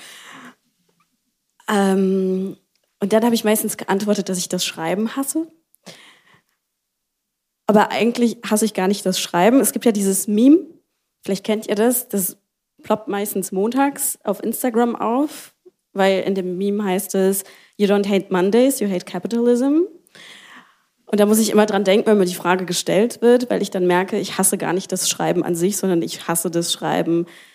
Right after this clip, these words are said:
natürlich auch für einen, äh, ja, brutalen Literaturmarkt, wo auch gewisse Dinge mit Verwertungslogiken verknüpft sind und auch irgendwie Schreiben jedes Mal irgendwie auch deswegen eine Qual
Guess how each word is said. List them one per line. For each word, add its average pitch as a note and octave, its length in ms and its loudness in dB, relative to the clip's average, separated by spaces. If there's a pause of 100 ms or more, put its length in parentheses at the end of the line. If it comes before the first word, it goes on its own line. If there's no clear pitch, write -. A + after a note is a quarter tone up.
(160)
natürlich F3+ 380 -4
auch F3 120 2
für - 180 -4
einen, E3+ 360 -2
äh, - 360 -6 (200)
ja, - 180 -4 (240)
brutalen F#3 680 -2
Literaturmarkt, E3+ 1040 -2
wo E3 120 0
auch - 160 -6
gewisse E3+ 320 -4
Dinge E3 300 0
mit - 300 -4
Verwertungslogiken E3 1200 -2 (300)
verknüpft F3 520 0
sind E3 400 2
und E3 240 -2 (540)
auch G3+ 200 0
irgendwie G3+ 360 2
Schreiben F#3+ 440 4
jedes F#3+ 300 0
Mal F#3 220 -4
irgendwie F#3 320 -2
auch F#3 120 -6
deswegen G#3+ 460 2
eine F3 100 -2
Qual G3 440 -6